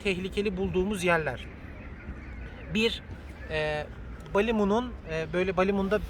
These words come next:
Balimun diye bir yer var. Ben orada yaşadım, uzunca süre yaşadım. Balimu'nun, e, böyle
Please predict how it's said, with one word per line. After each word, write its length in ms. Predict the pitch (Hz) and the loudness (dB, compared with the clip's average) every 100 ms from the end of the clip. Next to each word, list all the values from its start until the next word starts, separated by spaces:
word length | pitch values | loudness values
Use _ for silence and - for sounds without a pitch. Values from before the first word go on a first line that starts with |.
| - - | -6 2
Balimun 260 | 185 202 | 4 4
diye 120 | 196 190 | 4 6
bir 40 | |
yer 120 | 208 | 6
var. 180 | 175 160 | 6 4
Ben 80 | 160 | 2
orada 200 | 165 160 | 2 0
yaşadım, 300 | 156 143 135 | -2 -2 -4
uzunca 240 | 139 147 | -4 -4
süre 160 | 143 131 | -4 -6
yaşadım. 360 | 120 135 190 214 - - - 170 | -6 -4 -4 -4 -10 -10 0 6
Balimu'nun, 480 | 185 208 208 254 220 - - - | 8 8 4 2 -2 -10 -8 -2
e, 500 | 156 156 156 156 151 156 | 0 2 2 0 -2 -2
böyle 280 | 175 196 | 0 0